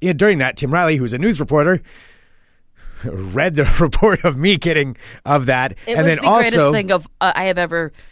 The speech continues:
Speaker 2: witnessed of all time.
Speaker 1: And, and yes, it was pretty amazing.
Speaker 2: To get to hear Tim Riley read that story.
Speaker 1: Yeah.
Speaker 2: <laughs> Like it was
Speaker 1: Yeah.
Speaker 2: supposed to be read.
Speaker 1: Yeah. And, uh, he, he did. And then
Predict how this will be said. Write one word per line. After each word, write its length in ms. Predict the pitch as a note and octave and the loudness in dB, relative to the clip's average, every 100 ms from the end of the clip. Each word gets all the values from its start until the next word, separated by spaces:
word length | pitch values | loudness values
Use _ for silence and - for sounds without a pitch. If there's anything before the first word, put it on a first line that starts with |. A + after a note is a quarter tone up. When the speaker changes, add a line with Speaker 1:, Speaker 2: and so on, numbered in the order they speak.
| - | -12
Speaker 2:
witnessed 460 | F3 F3 D#3 - | -6 -6 -8 -10
of 100 | C#3+ | -8
all 120 | D3 C3+ | -8 -8
time. 280 | C3 A#2+ - - | -8 -10 -10 -4
Speaker 1:
And, 240 | F#3 F3+ - | -2 -2 -6
and 240 | F3+ F#3+ C#3+ | -4 -4 -4
yes, 400 | C3+ B2+ - - - | -2 -2 -2 -12 -8
it 160 | G#2+ | -8
was 260 | F#2+ G#2 - | -6 -8 -8
pretty 260 | - G#2+ E2+ | -12 -10 -8
amazing. 380 | D#2+ D#2 D2+ | -8 -12 -12
Speaker 2:
To 120 | D#2 G3 | -12 -10
get 200 | F#3 - | -10 -10
to 140 | G3+ | -10
hear 160 | F#3 F#3+ | -10 -12
Tim 280 | - F#3 E3+ | -12 -12 -10
Riley 360 | D#3 D3+ D3+ | -8 -8 -10
read 380 | D3+ D3 D3 D3 | -12 -14 -14 -12
that 260 | C#3 C#3 - | -12 -12 -16
story. 500 | - D#3 - - G#2 | -16 -16 -12 -10 -8
Speaker 1:
Yeah. 560 | A2+ C3 B2 G2 D#2 - | -2 0 2 0 -4 -12
Speaker 2:
<laughs> 160 | - | -18
Like 200 | F3+ D#3+ | -12 -12
it 100 | - B2 | -12 -10
was 120 | A#2+ | -2
Speaker 1:
Yeah. 220 | C3+ A#2 | 0 0
Speaker 2:
supposed 220 | F3 - | -2 -6
to 80 | E3 | -10
be 120 | D#3 | -8
read. 340 | D3+ C#3 B2+ A#2+ - | -8 -8 -10 -16 -16
Speaker 1:
Yeah. 360 | A#2+ C#3+ A2+ F2 - | -4 0 0 -2 -4
And, 440 | D3 D3 C#3+ C3 | -2 0 -2 0
uh, 420 | D3+ D3 C#3 C#3 - - | 2 2 2 0 -4 -12
he, 480 | - F3 F3 E3 D#3+ - - - - | -10 -4 0 0 -4 -10 -20 -20 -12
he 160 | C#3 | -8
did. 400 | B2+ F#3 G3 G#3 D3+ | -2 2 4 4 2
And 320 | C#3+ C#3+ C#3 | -2 -2 -2
then 440 | C#3 C3+ C3+ C3+ | -2 0 -2 -6